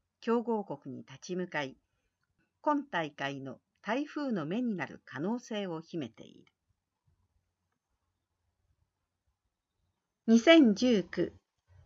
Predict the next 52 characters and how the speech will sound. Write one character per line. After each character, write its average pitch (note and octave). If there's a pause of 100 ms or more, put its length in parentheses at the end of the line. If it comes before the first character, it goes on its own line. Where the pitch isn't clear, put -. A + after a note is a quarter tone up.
(120)
女 B3+
子 -
ハ -
ン C4
ド C4
ボ A#3+
ー F#3+
ル B2+
世 D#3+
界 B3+
選 A#3+
手 -
権 G3+
大 E3+
会。 - (460)
三 B3
十 B3
日 A3+
前 G3+
カ F3
ウ A3
ン B3
ト A3
ダ G#3
ウ G3+
ン F3+
イ E3+
ベ E3
ン A#2+
ト。 - (1200)
二 G#3+
千 G#3+
十 E3
九 - (300)
熊 G#3+
本 A3
に F3+ (400)
国 G3
際 D4+
ス -
ポ C4
ー B3+
ツ B3+
イ B3
ヤ A#3+
ー -
が D3+
や D3
っ -
て -
く D3+
る。 -